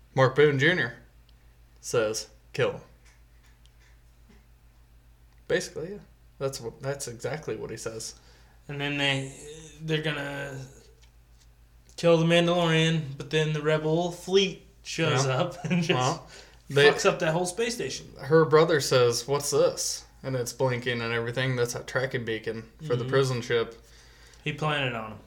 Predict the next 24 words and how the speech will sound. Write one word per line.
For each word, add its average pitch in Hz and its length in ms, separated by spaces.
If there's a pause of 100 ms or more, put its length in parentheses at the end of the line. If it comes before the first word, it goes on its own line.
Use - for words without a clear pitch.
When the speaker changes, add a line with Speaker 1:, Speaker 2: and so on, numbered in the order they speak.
(120)
Speaker 1:
And 113 540
then 113 480 (240)
Mark 113 220
Boone 113 180
Junior's 117 480
like, - 380
uh, - 560 (380)
Speaker 2:
He 135 120
got 131 300
us. 120 200
Speaker 1:
"Fucker." 123 540 (280)
Speaker 2:
<laughs> - 340 (500)
Speaker 1:
He 131 60
said, 117 240
"That 127 160
son 131 240
of 127 100
a 143 80
bitch." 131 500
Speaker 2:
But 196 160
the 196 100
whole 214 200
time 214 360
you 170 680